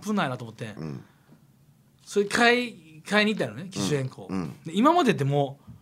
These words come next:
Speaker 1: ギリギリでやってたのよ。あの、靴とかも俺、靴履き潰してから次の靴やったから、
Speaker 2: あー。
Speaker 1: 携帯も使える、まだ使える、まだ使える。
Speaker 2: 限界まで。
Speaker 1: 俺、機種変更が嫌いすぎて。
Speaker 2: うん。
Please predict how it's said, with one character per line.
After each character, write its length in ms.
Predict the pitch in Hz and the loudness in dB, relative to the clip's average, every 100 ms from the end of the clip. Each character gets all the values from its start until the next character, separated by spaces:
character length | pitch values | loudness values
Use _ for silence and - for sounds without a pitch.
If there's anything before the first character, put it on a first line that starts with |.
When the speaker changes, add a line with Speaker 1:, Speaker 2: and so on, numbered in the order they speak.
| _ _ _ _ _ _ _ _ | _ _ _ _ _ _ _ _
Speaker 1:
ギ 160 | 135 208 | 2 8
リ 120 | 269 | 8
ギ 140 | 277 | 8
リ 120 | 294 294 | 6 8
で 80 | |
や 40 | 285 | 6
っ 40 | |
て 100 | 285 | 4
た 80 | 208 | 2
の 80 | 139 | 2
よ。 120 | - - | -4 -4
あ 100 | 147 | -2
の、 180 | 135 - | -2 -4
靴 240 | - 330 - | 2 2 4
と 80 | 160 | 2
か 100 | 147 | 4
も 60 | |
俺、 220 | 135 131 | 4 2
靴 280 | - 285 - | 2 -2 2
履 140 | 175 208 | 2 2
き 120 | 247 | -4
潰 300 | - 277 294 | -2 2 2
し 80 | - | 2
て 80 | |
か 80 | 277 | 2
ら 60 | 240 | 2
次 160 | 233 | 2
の 80 | 226 | 0
靴 140 | 180 165 | 0 -2
や 60 | |
っ 20 | |
た 80 | 131 | 0
か 60 | 175 | 2
ら、 600 | 185 190 190 190 185 185 | 4 4 2 0 0 4
Speaker 2:
あ 40 | |
ー。 40 | 180 | 8
Speaker 1:
携 380 | 330 285 330 | 8 8 8
帯 60 | 285 | 8
も 120 | 180 | 6
使 360 | - - - 311 | 2 0 6 8
え 60 | 320 | 8
る、 60 | |
ま 140 | 208 233 | 8 8
だ 100 | 277 | 6
使 200 | - 294 | 6 6
え 40 | |
る、 60 | 277 | 8
ま 120 | 208 | 8
だ 80 | 240 | 8
使 60 | 226 | 6
え 40 | |
る。 40 | 247 | 8
Speaker 2:
限 140 | 262 | 8
界 100 | 247 | 8
ま 140 | 175 | 6
で。 140 | 110 90 - | 2 -2 2
Speaker 1:
俺、 220 | 226 262 | 4 4
機 180 | - 269 254 | 4 2 6
種 120 | 381 | 8
変 140 | 349 | 8
更 80 | 190 | 4
が 80 | 135 | 2
嫌 140 | 180 160 | 4 4
い 60 | |
す 80 | 135 | 4
ぎ 80 | 131 | -4
て。 160 | 101 101 | -6 -10
Speaker 2:
う 40 | |
ん。 180 | 87 | -12